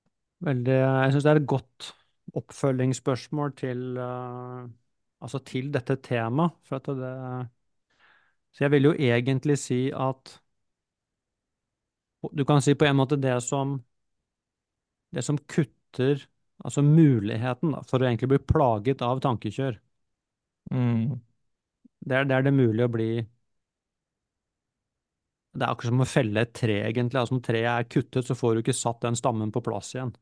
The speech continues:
Speaker 1: Altså, da er det kutt, forbindelsen er kuttet. Og man kan få noe av det samme til, altså, hvilken rolle sinnet, eller egentlig tankene og emosjonene, spiller i ro-, i, i livet ditt.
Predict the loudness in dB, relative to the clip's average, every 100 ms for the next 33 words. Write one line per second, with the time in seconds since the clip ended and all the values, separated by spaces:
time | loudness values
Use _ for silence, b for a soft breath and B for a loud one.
0 | -14 -10 -6 -4 -4 -6 -6 -8 -12 -20
1 | _ -4 -2 -2 -4 -4 -4 -4 -2 -2
2 | -2 -4 -6 _ _ _ b b b b
3 | b -2 0 0 0 2 2 2 0 -2
4 | -2 -2 -2 -6 -8 -8 -8 -6 -6 -10
5 | _ _ _ _ _ _ _ _ _ _
6 | _ -4 0 2 4 6 6 4 4 0
7 | 0 -2 -2 -2 0 0 0 0 -2 -2
8 | -2 0 0 -2 -4 -2 -2 -2 -2 -2
9 | -4 -4 -4 -4 -2 -2 0 -2 0 0
10 | -2 -4 -4 -2 -2 -2 -2 -2 -2 -4
11 | -6